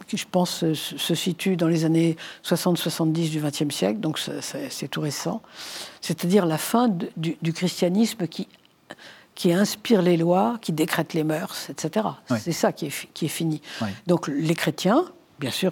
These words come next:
Speaker 1: existent encore, sont devenus marginaux, sont
Speaker 2: Oui.
Speaker 1: devenus un petit groupe.
Speaker 2: Oui.
Speaker 1: Et donc, euh,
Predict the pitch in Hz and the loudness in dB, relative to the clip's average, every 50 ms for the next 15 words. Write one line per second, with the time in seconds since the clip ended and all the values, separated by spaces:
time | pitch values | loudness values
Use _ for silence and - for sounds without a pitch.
0 | - - - 151 147 147 139 131 151 147 - - 147 - - 160 180 113 135 - | -2 -4 -6 -4 -4 -4 -2 -2 -4 -4 -2 -2 -4 -2 0 0 0 0 0 -2
1 | - - - - - - - - - 202 190 175 190 160 160 175 175 185 202 196 | -6 -12 -16 -16 -16 -14 -8 -2 2 2 4 4 4 4 4 4 6 6 6 4
2 | 156 151 139 156 156 160 190 254 359 311 - - - 110 98 156 143 151 170 165 | 2 2 2 2 4 4 4 4 2 2 -2 -4 -2 -2 -2 0 0 4 4 4
3 | 160 147 - 165 151 - 175 160 170 226 339 - - - - - - 104 104 135 | 4 4 2 -2 -4 -4 -2 2 2 2 2 2 -2 -14 -12 -8 -6 -6 -6 -6
4 | - - - - - - 156 151 180 208 208 208 - 180 165 160 156 147 | -8 -12 -14 -8 -2 0 2 4 4 4 4 4 4 4 4 4 4 2